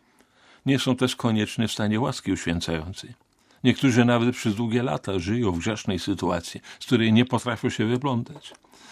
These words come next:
I to nie tylko chodzi o sprawy małżeńskie, ale także uzależnienie od mafii, od korupcji, od gangów.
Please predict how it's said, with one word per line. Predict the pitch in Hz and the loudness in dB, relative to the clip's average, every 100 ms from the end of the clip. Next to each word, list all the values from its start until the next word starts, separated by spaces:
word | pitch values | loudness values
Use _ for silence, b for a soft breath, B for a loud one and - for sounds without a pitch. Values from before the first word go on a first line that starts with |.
| B | B
I | 151 | 0
to | - 143 | 4 4
nie | 139 | 4
tylko | 127 123 | 2 2
chodzi | 104 107 107 | 2 2 0
o | |
sprawy | - 107 101 110 | -2 -2 -2 0
małżeńskie, | 113 127 139 135 - - 104 | 0 -2 -4 -6 -8 -8 -8
ale | 104 | -8
także | - 95 90 98 | -6 -4 0 0
uzależnienie | 95 90 95 107 90 107 123 101 | 2 2 2 2 2 2 2 0
od | 85 | -2
mafii, | 90 90 - - 95 | -2 -2 -2 -8 -8
od | |
korupcji, | - 104 104 - - 104 | -4 -4 -4 -6 -6 -4
od | 92 | -2
gangów. | 98 110 98 - | 0 0 -2 -8